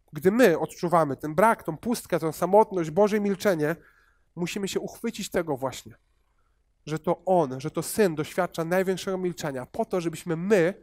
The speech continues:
z krzyża usłyszeli najgłośniejszy krzyk Jego miłości. W Łukasza czytamy: "Gdy więc przyszli na miejsce zwane Czaszką, ukrzyżowali tam Jego i obu przestępców, jednego po prawej, drugiego z lewej strony.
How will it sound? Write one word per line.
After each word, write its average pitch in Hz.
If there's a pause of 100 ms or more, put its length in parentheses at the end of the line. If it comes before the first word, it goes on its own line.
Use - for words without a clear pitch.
(220)
z -
krzyża 139 (200)
usłyszeli 170
najgłośniejszy 160
krzyk -
Jego 131
miłości. 120 (1000)
W 139
Łukasza 175
czytamy: 156 (420)
"Gdy 147
więc 147
przyszli 190 (200)
na 151
miejsce 160
zwane 135
Czaszką, 180
ukrzyżowali 147 (180)
tam 147
Jego 175 (340)
i 151 (100)
obu 202
przestępców, - (320)
jednego 156
po 160
prawej, 190
drugiego 165
z 143
lewej 156
strony. 123